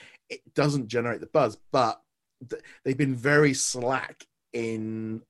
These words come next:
lately. I mean, you look at, like, the list, there's n-, there's not been a huge amount, and very noticeable of how different that has become over the last few months.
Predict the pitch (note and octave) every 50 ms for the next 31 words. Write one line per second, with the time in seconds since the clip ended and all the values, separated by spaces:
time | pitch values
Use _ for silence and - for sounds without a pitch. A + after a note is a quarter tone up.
0 | _ _ - A#2 B2+ C3+ C3+ - G#2+ G#2+ G#2 F#2+ - - - _ _ _ _ _
1 | - G#2 A#2 B2+ C#3 D3+ D#3 D#3 - - - G#2+ A2+ - - A2+ A#2+ B2+ B2+ B2
2 | - - - - - - _ - - C3 C3 C3 - C#3+ D3+ D#3 D#3+ E3+ E3 -
3 | - _ _ _ _ _ - C#3+ C#3 B2+ B2 D3 F#3 G#3+ B3+ - A#3 G3+ E3 D#3+
4 | - F#3 F#3+ E3+ D3+ C#3+ C3+ D#3 C#3+ A#2+ G2+ E2+ G#2+ A2+ A#2 B2 - - A2+ -
5 | - E3 F3 F3+ E3+ D#3 D3 D3 D3 D3+ D3+ - B2+ - - - G#2+ G#2 G#2 G2+
6 | - - - - _ _ _ _ _ _ - A2 A2 - - C3 C3 C3 C3 B2
7 | A#2 C3+ C3+ C3+ - A#2 G2 D#2+ F2 C#2+ F2+ - - - G2+ - - A2+ F#2 E2+
8 | F2 F#2 F#2 G2+ G2+ G2+ G2+ - - G#2 G2+ G#2 E2+ C#2 - _ - -